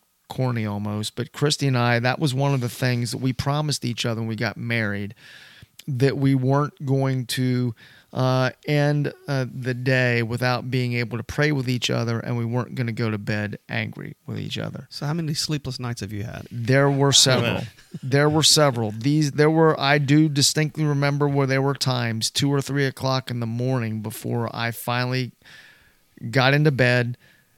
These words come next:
Speaker 1: Nine times out of ten, it was me confessing some sin and asking for forgiveness and, uh, allowing humility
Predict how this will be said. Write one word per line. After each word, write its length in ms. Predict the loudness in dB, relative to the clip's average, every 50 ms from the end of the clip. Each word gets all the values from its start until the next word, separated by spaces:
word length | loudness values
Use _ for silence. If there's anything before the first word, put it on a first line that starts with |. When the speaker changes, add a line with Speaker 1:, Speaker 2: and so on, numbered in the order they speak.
| _ _ _ _ _ -12
Speaker 1:
Nine 460 | -8 -6 -2 0 2 2 2 2 4
times 320 | 4 4 4 4 4 4 4
out 140 | 4 4 2
of 80 | 2
ten, 260 | 2 4 4 4 4
it 60 | 2 0
was 160 | -2 0 0
me 180 | 2 0 0
confessing 560 | 0 -2 -4 -4 0 0 0 2 2 0 0 0
some 180 | 0 0 2
sin 600 | 2 4 4 4 2 2 2 0 0 0 -2 -4 -4 -6
and 200 | -4 -4 -2 0
asking 360 | 0 0 0 0 -2 -2 -4
for 160 | -4 -4 -4
forgiveness 760 | -2 -2 -2 0 2 0 2 2 0 0 0 0 0 0 -2 -4 -4
and, 520 | -4 -4 -2 -2 -2 -2 -2 -4 -6 -8 -8 -8
uh, 120 | -8 -8 -6
allowing 680 | -6 -6 -4 -2 0 0 2 2 2 2 2 2 0 -2 -6 -14 -20 -20 _
humility 800 | -10 -4 0 2 4 6 6 6 6 6 6 4 4 2 2